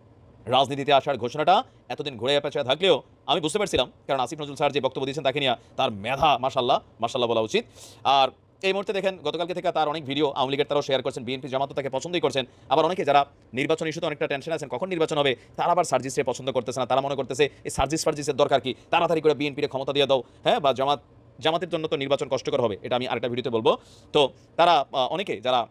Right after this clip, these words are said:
এই চিন্তায় আছে, তাদের কাছে সার্জিস ছেলেটা একটা বড় ধরনের বাধা হিসেবে সামনে চলে আসছে। আজকে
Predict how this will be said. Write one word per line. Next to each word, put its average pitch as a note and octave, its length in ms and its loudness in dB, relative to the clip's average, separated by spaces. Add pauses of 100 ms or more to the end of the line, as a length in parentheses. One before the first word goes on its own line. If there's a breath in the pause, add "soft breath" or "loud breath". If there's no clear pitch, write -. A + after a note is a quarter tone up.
(120)
এই E3+ 100 -6
চিন্তায় E3+ 320 0
আছে, E3 140 -2
তাদের E3 200 -6
কাছে E3 200 -4
সার্জিস B2+ 320 -2
ছেলেটা F3+ 240 -4
একটা B2+ 120 0
বড় C#3 100 4
ধরনের D#3+ 180 -4
বাধা B2+ 240 -4
হিসেবে D3 260 -2
সামনে A#2+ 200 -6
চলে C3 120 2
আসছে। G2 240 -2 (1000 soft breath)
আজকে E3+ 440 4